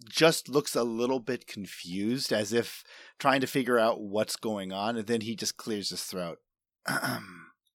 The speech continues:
"Is there a problem?"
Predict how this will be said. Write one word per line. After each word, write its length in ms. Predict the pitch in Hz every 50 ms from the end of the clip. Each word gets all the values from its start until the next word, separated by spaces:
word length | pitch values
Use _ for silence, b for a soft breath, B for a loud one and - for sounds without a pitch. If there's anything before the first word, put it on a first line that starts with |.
| _ _ _ _ _ _ _ _ _ _ _ _ _ _ _ _ _ _ _ _ _ _ _ _ _ _ _ _ _ _ _ _ _ _ _ _ _ _ - 113
"Is 200 | 135 127 110 -
there 180 | 135 131 120 127
a 60 | 120
problem?" 720 | 120 - - 151 139 131 107 107 98 90 82 82 82 82